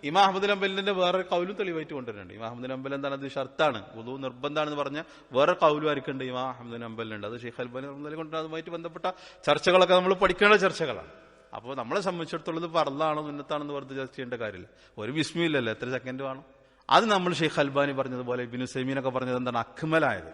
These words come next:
എന്താണ്? അഫ്ദലായത്, അഹ്സനായത്. ഷെയ്ഖ് ബിൻ ബാസ് പറഞ്ഞത് അഹ്വത്ത്, ഏഹ്, ഏറ്റവും അഫ്ദലായിട്ടുള്ളത്, ഏറ്റവും നല്ലത്, സൂക്ഷ്മമായിട്ടുള്ള എന്താണ്? ആ ബിസ്മി ചൊല്ലുക എന്നുള്ളതാണ്. ഖിലാഫിൽ നിന്ന് ഒഴിവാകാനുള്ള മാർഗം അതാണ്.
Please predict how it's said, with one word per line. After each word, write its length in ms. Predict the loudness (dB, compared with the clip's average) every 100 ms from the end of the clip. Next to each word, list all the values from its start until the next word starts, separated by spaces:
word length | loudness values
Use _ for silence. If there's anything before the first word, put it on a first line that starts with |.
| -18 -20 -20 _
എന്താണ്? 300 | -6 -4 -4 -4
അഫ്ദലായത്, 600 | -4 2 6 8 6 2
അഹ്സനായത്. 640 | -2 -4 -4 -4 -6 -14 -20 _ _ -8
ഷെയ്ഖ് 200 | -6 -4
ബിൻ 120 | 2
ബാസ് 140 | 2
പറഞ്ഞത് 280 | 2 0 0
അഹ്വത്ത്, 600 | -2 -2 -6 -6 -20 -20 -20
ഏഹ്, 280 | -16 -14 -16 -14
ഏറ്റവും 380 | -14 0 2 2 -2 -12
അഫ്ദലായിട്ടുള്ളത്, 680 | -4 0 0 -2 -6 -6
ഏറ്റവും 440 | -6 -12 -6 -4 -2
നല്ലത്, 320 | -4 -4 -6
സൂക്ഷ്മമായിട്ടുള്ള 800 | -8 -14 -16 -10 -8 -8 -6 -8
എന്താണ്? 260 | -6 -8 -10 -20 -20 _
ആ 60 | -12
ബിസ്മി 300 | -12 -10 -10
ചൊല്ലുക 400 | -8 -8 2 4
എന്നുള്ളതാണ്. 640 | 4 2 -2 -4 -4 -10 -10
ഖിലാഫിൽ 380 | -2 0 2 -2
നിന്ന് 140 | -4 -4
ഒഴിവാകാനുള്ള 560 | -2 -2 0 -2 -2
മാർഗം 360 | 0 -2 -2 -8
അതാണ്. 260 | -10 -12